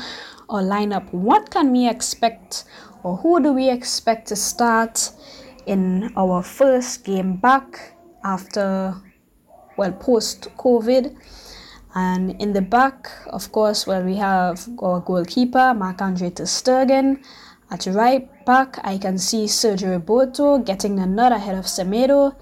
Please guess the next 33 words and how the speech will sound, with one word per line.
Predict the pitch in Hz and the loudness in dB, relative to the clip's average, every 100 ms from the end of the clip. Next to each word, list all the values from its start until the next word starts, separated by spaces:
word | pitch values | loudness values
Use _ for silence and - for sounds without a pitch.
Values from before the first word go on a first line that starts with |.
| - - - | -20 -20 -20
Semedo | - 240 208 208 220 226 | -6 -2 0 0 2 2
would | 226 | 2
have | 226 190 | 0 -2
done | 196 190 | -2 -2
a | 180 | -2
very | 185 190 | -2 -2
foolish | 190 - 269 254 247 | -6 -2 0 2 -2
thing | - 320 320 | 2 4 4
in | 254 | 4
that | 196 185 - | 2 -2 -4
he | - 240 | 0 0
went | 208 196 202 208 - - - - _ _ | 2 0 0 -4 -8 -8 -20 -20 _ _
to, | - 226 208 202 202 202 - _ | -4 -2 0 -2 -4 -6 -10 _
he | - | 0
would | 262 | 2
have | 220 196 | 2 0
broken | 226 233 233 247 | 2 2 4 2
the | 240 | 2
covid | - 285 208 190 202 | 0 0 2 -2 -2
rules | 311 349 339 320 | 2 4 4 2
and | 196 190 | 0 -2
would | 185 | -2
have | 180 175 | -4 -4
gone | 196 202 196 | -2 -2 0
to | 208 | -2
a | 190 | -2
birthday | 180 175 - 196 | -2 -6 -6 -8
party | 196 - 254 247 269 | -6 0 0 2 0
with | 254 247 | -2 0
around, | 190 180 185 185 | 0 0 0 -2
like, | 175 - | -4 -6
twenty | 220 196 190 | -4 -4 -4
people. | - - 269 269 285 285 285 | -6 -2 -2 0 2 2 0